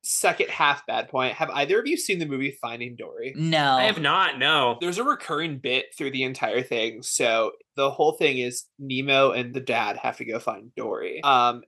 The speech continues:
Speaker 1: and
Speaker 3: Of
Speaker 1: they go to
Speaker 3: course.
Speaker 1: the Sydney Aquatic Center. And every time they're at the Sydney Aquatic Center, there's a voiceover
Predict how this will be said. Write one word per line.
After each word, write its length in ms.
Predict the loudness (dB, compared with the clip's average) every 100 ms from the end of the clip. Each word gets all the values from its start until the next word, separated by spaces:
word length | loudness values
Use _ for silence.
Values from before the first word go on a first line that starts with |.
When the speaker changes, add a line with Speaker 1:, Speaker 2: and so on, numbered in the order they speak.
| 0
Speaker 1:
and 300 | 2 2 0
Speaker 3:
Of 40 |
Speaker 1:
they 140 | 0
go 100 | 4
to 40 | 4
Speaker 3:
course. 140 | 4
Speaker 1:
the 80 | 2
Sydney 680 | -2 -2 -2 0 -2 0 -2
Aquatic 680 | -4 -10 -6 0 0 -2 -8
Center. 560 | -8 -8 -8 -12 -16 -12
And 100 | -12 -4
every 240 | -2 0
time 240 | 2 2 2
they're 100 | 2
at 200 | 0 0
the 80 | -4
Sydney 260 | -4 -8
Aquatic 420 | -4 0 0 -2
Center, 300 | -6 -6 -6 -4
there's 160 | 0
a 40 | 2
voiceover 800 | 6 6 6 2 0 -2 -8